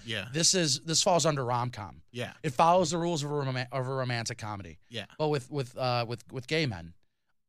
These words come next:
Speaker 2: It's funny at times, but like I said, I just, I couldn't root for Billy. Like, by the, by the time it ended, I'm like, "I don't want"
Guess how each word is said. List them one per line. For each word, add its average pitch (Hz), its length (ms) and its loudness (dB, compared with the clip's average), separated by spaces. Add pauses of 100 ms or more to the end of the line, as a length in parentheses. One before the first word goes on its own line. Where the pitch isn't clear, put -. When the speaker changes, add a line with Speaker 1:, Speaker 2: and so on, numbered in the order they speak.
(440)
Speaker 2:
It's - 220 0 (120)
funny 262 500 6
at 185 140 2
times, 165 400 4
but 165 140 -2
like 170 120 0
I 165 40 2
said, 156 180 0
I 139 80 0
just, 147 260 0
I 143 140 0 (200)
couldn't 160 420 -6
root 131 260 -8
for 131 140 -8
Billy. 135 200 -2 (220)
Like, 185 100 2
by 190 140 6
the, 202 140 -2
by 180 160 4
the 180 60 2
time 214 280 2
it 208 140 0
ended, 185 320 2
I'm 170 100 0
like, 170 240 -2
"I 147 60 -4
don't 185 220 -6
want" 165 320 -2